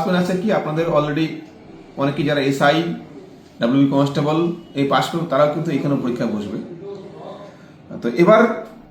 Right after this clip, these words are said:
যেটা বিষয়টা হচ্ছে, আধার কার্ড ছাড়া আপনার কিন্তু পরীক্ষা হলে ঢুকে দেওয়া হবে না। আধার কার্ড কম্পালসারি, শুধুমাত্র আধার কার্ড, অন্য কোনো কার্ড আপনাদের গ্রহণযোগ্য হবে না। আহ, এক্ষেত্রে আপনাদের, আহ, অনলাইন প্রিন্ট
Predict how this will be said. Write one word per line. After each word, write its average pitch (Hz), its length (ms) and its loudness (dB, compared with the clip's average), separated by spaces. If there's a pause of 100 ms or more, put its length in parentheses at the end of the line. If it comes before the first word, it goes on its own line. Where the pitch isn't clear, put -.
(320)
যেটা 165 140 2
বিষয়টা 190 280 2
হচ্ছে, 190 160 4
আধার 175 300 4
কার্ড 185 160 4
ছাড়া 180 180 6
আপনার 165 220 2
কিন্তু 165 240 -2
পরীক্ষা 147 280 -2
হলে 147 100 0
ঢুকে 123 200 -4
দেওয়া 117 220 4
হবে 120 180 4
না। 190 80 0 (460)
আধার 139 160 4
কার্ড - 160 0
কম্পালসারি, 156 580 4 (180)
শুধুমাত্র 214 360 2
আধার 160 200 4
কার্ড, 127 220 2
অন্য 160 160 0
কোনো 165 240 -2
কার্ড 147 220 4
আপনাদের 139 320 0 (520)
গ্রহণযোগ্য 123 420 0
হবে 131 220 2
না। 185 80 0
আহ, - 1000 -12
এক্ষেত্রে 175 400 2
আপনাদের, 156 320 2 (460)
আহ, 104 520 -2 (420)
অনলাইন 165 440 4
প্রিন্ট 165 380 0